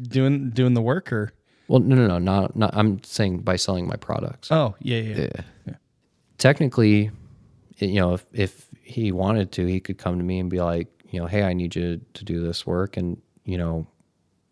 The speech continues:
Speaker 2: the, really, and I've, I've tried to tell him, like, "No, dude, don't worry about it. Like, you know, I'll just take care of it." He insists on paying me.
Speaker 3: Nice.
Speaker 2: He, he pays his way. And because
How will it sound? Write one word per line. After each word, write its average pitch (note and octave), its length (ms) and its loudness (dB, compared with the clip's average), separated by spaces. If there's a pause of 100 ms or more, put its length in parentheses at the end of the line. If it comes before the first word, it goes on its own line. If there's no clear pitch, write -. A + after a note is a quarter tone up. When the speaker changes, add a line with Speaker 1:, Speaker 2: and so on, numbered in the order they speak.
(100)
Speaker 2:
the, E2+ 600 0 (1160)
really, F#2+ 500 4
and G#2+ 140 4
I've, A2 240 4
I've G2+ 160 -4
tried G2+ 340 -4
to E2 240 -4 (360)
tell F2 180 -4
him, E2 120 -6
like, E2 200 -10
"No, G2 160 2
dude, F2 180 -4
don't E2+ 160 -4
worry E2+ 160 -4
about E2+ 240 -4
it. - 140 -6
Like, F#2 120 -8 (240)
you A2+ 120 -6
know, F#2 60 -4
I'll F2 60 -4
just - 160 -6
take E2+ 140 -6
care F2 220 -6
of E2+ 80 -8
it." - 80 -12 (500)
He F#2 120 -2
insists F2+ 420 -2
on F2 160 -2
paying G#2 340 -4
me. - 140 -20 (260)
Speaker 3:
Nice. - 400 -6
Speaker 2:
He, G2 120 2
he G2 200 -2
pays G2 280 -2
his G2 200 -2
way. - 280 -2 (880)
And F2+ 360 0
because F#2 500 -2